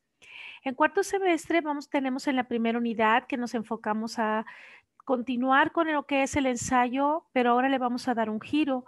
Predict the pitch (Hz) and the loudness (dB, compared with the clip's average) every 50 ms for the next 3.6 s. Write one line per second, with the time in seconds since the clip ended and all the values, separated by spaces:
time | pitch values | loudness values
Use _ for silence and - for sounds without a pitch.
0 | - _ - - - - - - - - - - - - 226 233 226 226 220 220 | -14 _ -20 -20 -20 -20 -20 -20 -20 -20 -20 -16 -8 -2 0 2 2 2 2 2
1 | 220 214 214 - _ - 247 240 233 - 262 - 277 240 277 277 294 294 294 - | 2 0 -2 -6 _ -4 -4 -4 -4 -4 -6 -6 -6 -4 -2 -2 -2 -2 -2 0
2 | - 294 269 269 - 294 277 294 269 - - - 311 262 294 269 277 262 254 - | 0 0 0 0 0 -2 -2 -2 -2 -2 -2 -2 -2 0 0 0 -2 -2 -2 -2
3 | - 269 262 262 269 240 302 311 311 339 349 349 | 2 4 4 4 4 2 0 2 2 0 0 -4